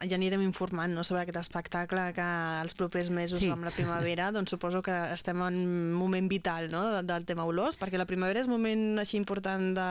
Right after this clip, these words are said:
Speaker 1: de l'any per obrir encara més el, el nas, o no?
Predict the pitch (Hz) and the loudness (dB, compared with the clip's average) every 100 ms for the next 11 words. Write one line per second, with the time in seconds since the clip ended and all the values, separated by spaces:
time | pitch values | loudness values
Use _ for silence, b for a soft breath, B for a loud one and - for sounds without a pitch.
0 | 180 175 180 180 175 180 175 175 B B | 0 -2 0 -2 -2 -4 -4 -6 B B
1 | B - 185 196 196 185 185 180 185 185 | B 0 2 2 2 2 0 0 0 0
2 | 185 175 170 170 180 220 370 214 175 165 | 2 0 0 -2 -2 0 0 0 -2 -4